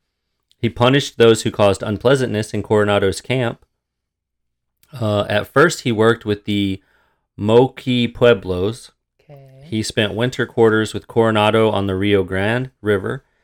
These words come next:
Speaker 1: where the army rested before continuing the historic journey to the fabled Quivara. Quivira.
Speaker 2: Quivira.
Speaker 1: Um, the next part is a bit of a repeat.
Speaker 2: Okay.
Speaker 1: But it's interesting because it answers a question I had earlier.
Speaker 2: Okay.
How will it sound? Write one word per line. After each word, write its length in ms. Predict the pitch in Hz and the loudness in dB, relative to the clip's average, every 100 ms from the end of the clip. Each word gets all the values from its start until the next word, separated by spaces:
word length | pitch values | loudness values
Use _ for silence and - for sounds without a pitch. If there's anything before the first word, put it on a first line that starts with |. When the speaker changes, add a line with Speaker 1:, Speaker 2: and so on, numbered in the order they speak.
| _ _ _ | _ _ _
Speaker 1:
where 160 | - 110 | -2 0
the 100 | 101 | 0
army 300 | 107 113 117 | 0 0 2
rested 400 | 107 107 - 104 | 0 -2 -4 -6
before 320 | 98 - 110 | -6 -2 -2
continuing 640 | 98 101 - 160 165 120 107 | -2 -8 -2 0 2 2 0
the 80 | 98 | -2
historic 480 | 98 - 107 104 | -4 -2 -2 -2
journey 340 | 95 98 95 92 | -4 -6 -6 -8
to 140 | - | -10
the 80 | 87 | -12
fabled 580 | - 92 90 87 87 82 | -8 -6 -6 -6 -8 -10
Quivara. 600 | - 87 85 82 90 101 _ _ _ _ | -16 -12 -10 -10 -10 -14 _ _ _ _
Quivira. 800 | - - 107 104 95 92 87 107 - _ | -18 -6 -4 -4 -4 -4 -4 -8 -12 _
Speaker 2:
Quivira. 680 | 180 151 147 165 160 143 156 _ _ _ _ _ _ | -8 -8 -10 -12 -16 -20 -20 _ _ _ _ _ _
Speaker 1:
Um, 460 | 101 104 98 95 - | -4 -2 -4 -6 -10
the 140 | 95 107 | -6 -2
next 300 | 123 147 - | 0 -2 -4
part 340 | 135 127 - | 2 4 4
is 100 | 104 | 0
a 60 | 101 | -4
bit 220 | 82 127 | 0 2
of 120 | 143 | 2
a 120 | 117 | 0
repeat. 640 | 101 127 151 - 92 104 - _ _ | 0 -2 -2 -6 -10 -10 -12 _ _
Speaker 2:
Okay. 320 | - 175 262 _ - | -8 -8 -8 _ -20
Speaker 1:
But 960 | - 98 123 127 98 95 95 101 113 - | -20 -4 2 2 2 0 -2 -2 -2 -4
it's 140 | 98 123 | -4 -4
interesting 460 | 123 120 - 110 | -2 -4 -4 -4
because 320 | 101 98 104 | -4 -4 -4
it 100 | 95 - | -4 -6
answers 380 | 98 98 101 | -6 -4 -6
a 60 | 90 | -6
question 400 | - 95 - 95 | -4 -4 -2 -8
I 60 | 87 | -6
had 160 | 87 | -6
earlier. 480 | 87 85 82 76 80 - | -4 -6 -6 -10 -8 -2
Speaker 2:
Okay. 260 | 285 320 | 0 -2